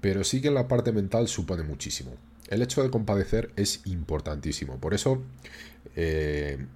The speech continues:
tenemos que evitar romper los hábitos y compadecer siempre, aunque sea un poquito, para que a la hora de crear hábitos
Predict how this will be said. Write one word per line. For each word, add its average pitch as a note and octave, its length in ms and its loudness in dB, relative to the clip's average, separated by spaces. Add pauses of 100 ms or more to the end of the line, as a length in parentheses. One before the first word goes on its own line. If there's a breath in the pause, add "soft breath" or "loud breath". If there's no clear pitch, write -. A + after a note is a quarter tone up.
(100)
tenemos F#2 300 -4
que - 80 2
evitar G2+ 340 4
romper F2+ 460 0
los E2 240 0
hábitos C2+ 580 -6
y F#2+ 80 -4
compadecer E2 720 0
siempre, - 480 -4
aunque F#2+ 220 -4
sea - 180 2
un C3 80 2
poquito, C2 400 -4 (2000 loud breath)
para F2 500 0 (240)
que G2 120 2
a F#2+ 60 6
la G2+ 100 8
hora G2 300 6
de E2 200 -2
crear G2+ 400 4 (420)
hábitos C3 580 4